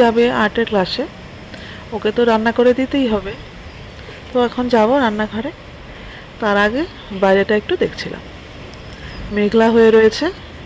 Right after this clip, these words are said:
যে কোনো সময় বৃষ্টি আসবে। আর এখানে দেখো কত পায়রা, কি খাচ্ছে কে জানে। চলো যাই রান্নাঘরে। ফ্রিজ থেকে এই ঢেঁড়সগুলো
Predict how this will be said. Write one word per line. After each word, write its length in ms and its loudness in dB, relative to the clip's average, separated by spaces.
যে 160 2
কোনো 140 -2
সময় 280 -2
বৃষ্টি 260 -4
আসবে। 240 -8
আর 140 2
এখানে 320 -4
দেখো 200 0
কত 180 2
পায়রা, 300 4
কি 180 -2
খাচ্ছে 340 2
কে 160 6
জানে। 200 2
চলো 280 6
যাই 140 8
রান্নাঘরে। 460 0
ফ্রিজ 200 -4
থেকে 180 6
এই 120 6
ঢেঁড়সগুলো 460 6